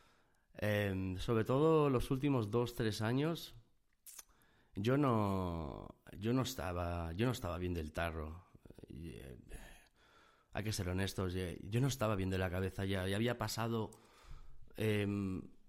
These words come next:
no sé, más de ocho o nueve veces en, en, en confinement, en el calabozo, lo que es el agujero, lo que es, eh, eh, la caja, ¿no? Como se llamaba, la caja,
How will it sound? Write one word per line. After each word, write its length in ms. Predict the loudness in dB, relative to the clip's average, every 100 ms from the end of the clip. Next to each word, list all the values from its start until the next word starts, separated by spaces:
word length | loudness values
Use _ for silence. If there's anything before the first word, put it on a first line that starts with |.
| -20 -20 -20 -20 -20 -18 -10 -2
no 220 | 2 2
sé, 280 | 2 0 2
más 240 | 0 0
de 580 | 4 6 6 4 2 -4 -10 -20 _
ocho 300 | 0 0 2
o 40 | 2
nueve 220 | 4 4
veces 440 | 4 4 2 0
en, 280 | 2 2 0
en, 420 | 0 0 0 -2
en 160 | -4 -4
confinement, 760 | -2 -2 0 4 6 6 4 0
en 80 | -2
el 80 |
calabozo, 640 | -2 0 0 0 0 0 0
lo 180 | 0 -2
que 100 | -4
es 200 | -6 -12 -20 -20 -20 -20 -20 _
el 120 | 0
agujero, 720 | 2 2 2 4 6 6 4 4
lo 180 | 2 2
que 240 | 0 0
es, 120 | 0
eh, 560 | -2 0 0 -2 -4 -8 -14 _ _ _ _ _ _ _ _ -12
eh, 460 | -8 -8 -8 -12 -12 -14 -10
la 220 | -8 0
caja, 440 | 4 4 4 2
¿no? 180 | 0 -2
Como 200 | -2 -2
se 100 | -2
llamaba, 300 | -2 0 0
la 140 | -2
caja, 480 | 2 2 2 -2 -6